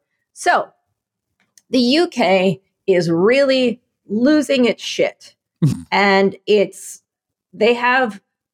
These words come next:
Speaker 1: both all the regulations and none of them.
Speaker 2: Yeah.
Speaker 1: Like, they keep kind of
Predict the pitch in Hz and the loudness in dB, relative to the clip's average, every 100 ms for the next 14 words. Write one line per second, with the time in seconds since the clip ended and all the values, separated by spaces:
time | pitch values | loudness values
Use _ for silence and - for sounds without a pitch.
0 | _ _ _ _ _ _ _ - _ 226 | _ _ _ _ _ _ _ -20 _ 2
1 | 226 214 - 254 339 349 302 285 269 254 | 2 0 -4 -2 0 0 0 -2 -2 0
2 | 247 240 233 226 214 - _ 247 247 214 | 0 0 -4 0 0 -2 _ -2 2 2
3 | 202 190 160 131 110 80 _ _ _ _ | 2 2 -2 -8 -14 -14 _ _ _ _
4 | _ 123 117 214 269 269 - 370 381 285 | _ -4 -2 0 -2 -4 -2 -2 -2 -2
5 | 277 247 208 | 0 0 -2